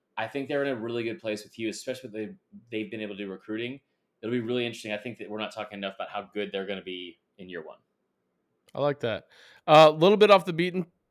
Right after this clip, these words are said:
Speaker 2: path here, but I do like the stat. This is from, uh,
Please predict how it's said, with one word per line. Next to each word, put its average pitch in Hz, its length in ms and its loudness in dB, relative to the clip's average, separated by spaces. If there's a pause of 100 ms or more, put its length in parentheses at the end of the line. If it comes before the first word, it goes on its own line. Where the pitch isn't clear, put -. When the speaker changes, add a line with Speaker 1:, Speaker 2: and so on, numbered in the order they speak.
(120)
Speaker 2:
path 135 340 4
here, 135 280 2
but 131 200 0
I 127 200 2
do 139 300 -2
like 135 300 0
the 127 80 -8
stat. 117 480 -2 (100)
This 127 180 -8
is 131 160 -10
from, 127 520 -2 (340)
uh, 117 380 0